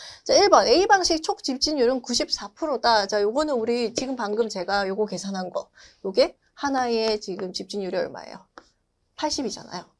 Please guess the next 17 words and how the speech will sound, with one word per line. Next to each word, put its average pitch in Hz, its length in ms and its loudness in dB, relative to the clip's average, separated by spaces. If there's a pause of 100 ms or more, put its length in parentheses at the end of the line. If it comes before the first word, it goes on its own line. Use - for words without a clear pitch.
그죠? - 220 -14
그래서 - 320 -10
영점팔, 190 720 -6
영점팔 214 500 -6
집어넣어서 196 480 -8
계산을 208 400 -6
하시면 233 340 -6
되죠. - 280 -10 (680)
이렇게 269 220 2
해서 277 160 2
계산을 220 400 -2
했더니 294 640 -2
얼마? 208 360 -4 (1300)
영점구육, 240 760 0 (300)
구십육 277 380 -2
프로 370 200 -2
나오네요. 175 380 -6